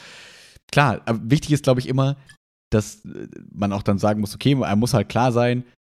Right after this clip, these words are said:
das eine ist nicht immer flawless. So, nur weil etwas neu ist, ist es auch, auch naiv zu sagen, das ist jetzt das Beste, was es jemals geben wird und es ist unangreifbar und keine Ahnung was, ob's jetzt Elektroautos sind, ob's der Bitcoin ist, ob's keine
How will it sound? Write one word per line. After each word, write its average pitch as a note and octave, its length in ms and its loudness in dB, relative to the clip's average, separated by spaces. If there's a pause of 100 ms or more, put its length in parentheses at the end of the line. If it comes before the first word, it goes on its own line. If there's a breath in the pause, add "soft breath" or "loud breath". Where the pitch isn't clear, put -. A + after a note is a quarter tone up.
(140)
das G2+ 160 -6
eine C#3 340 0
ist C#3+ 200 -4
nicht B2+ 120 -2
immer B2+ 380 -2
flawless. A#2+ 760 0
So, G2+ 160 0
nur B2+ 160 2
weil B2+ 120 4
etwas A2+ 260 -2
neu A#2+ 300 2
ist, D#3 400 -6 (360 soft breath)
ist C#3 140 -4
es C#3 100 -4
auch, A#2 220 -6
auch C3 260 -2
naiv C3+ 280 -2
zu - 120 -12
sagen, B2 280 0
das B2 140 -2
ist C#3+ 100 -10
jetzt - 300 -4
das A2 140 -6
Beste, B2+ 420 0
was B2+ 140 -2
es - 100 -12
jemals B2 320 -2
geben D#3 360 -2
wird C#3 280 2
und A2+ 160 -4
es A2+ 140 -10
ist B2+ 80 -12
unangreifbar A#2+ 1040 0
und A2 140 -6
keine G#2+ 260 -2
Ahnung C#3 240 -2
was, C#3 180 -2
ob's - 160 -8
jetzt - 120 -8
Elektroautos A2 480 -2
sind, G#2+ 180 -2
ob's - 200 -10
der F#2+ 80 -4
Bitcoin A2+ 460 -2
ist, G2+ 240 -6
ob's - 240 -8
keine A2+ 380 -8